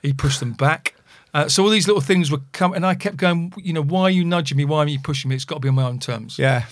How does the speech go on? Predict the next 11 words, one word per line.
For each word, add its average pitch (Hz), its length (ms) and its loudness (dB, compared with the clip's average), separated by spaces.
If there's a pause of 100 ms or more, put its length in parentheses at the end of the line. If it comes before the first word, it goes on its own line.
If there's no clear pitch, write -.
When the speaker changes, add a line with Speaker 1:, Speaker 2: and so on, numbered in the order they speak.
(440)
Speaker 1:
Uh, 139 300 2
and 151 100 -4
you 151 80 -4 (100)
probably, 170 240 0
you 165 80 -2
won't 156 140 2
remember 113 240 -6
this, 131 140 -4
but - 200 -14
twenty 190 220 2
sixteen 147 580 0